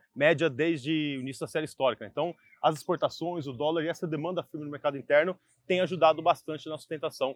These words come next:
dos preços do milho. E um ponto importante, Scott, o senhor colocou a questão do clima, né? Não só pensando na, na, no plantio, na semeadura da safra de verão,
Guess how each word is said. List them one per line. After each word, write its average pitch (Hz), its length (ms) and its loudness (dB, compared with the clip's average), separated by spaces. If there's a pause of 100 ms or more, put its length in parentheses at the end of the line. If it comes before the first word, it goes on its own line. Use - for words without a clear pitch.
(240)
dos 147 160 -10
preços 160 220 -4
do 156 60 -6
milho. 117 220 -4 (220)
E 190 60 0
um 196 40 0
ponto 202 200 0
importante, 196 320 -2
Scott, 143 160 -2
o - 20 -10
senhor 147 100 -6
colocou 151 240 -4
a 143 40 -2
questão 147 280 -6
do 139 120 -6
clima, 202 400 0
né? 180 180 0 (240)
Não 185 140 2
só 175 180 2
pensando 156 580 -4
na, 131 460 -2
na, 117 480 -8
no 117 100 -12
plantio, 143 360 -4
na 160 80 0
semeadura 139 400 -6
da 135 60 -6
safra 135 200 -8
de 135 60 -14
verão, 175 360 2